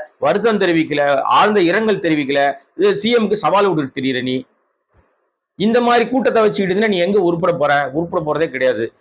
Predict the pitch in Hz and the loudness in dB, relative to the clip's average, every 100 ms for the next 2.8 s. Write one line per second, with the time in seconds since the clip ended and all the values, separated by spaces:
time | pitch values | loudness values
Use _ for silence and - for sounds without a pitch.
0 | _ - 220 214 165 220 214 208 - 180 | _ -2 0 0 0 -2 -2 -2 2 2
1 | 180 196 185 170 151 160 156 170 165 143 | 4 4 2 2 0 -2 0 0 0 0
2 | 165 170 147 151 135 123 104 | -2 0 0 0 -2 -4 -6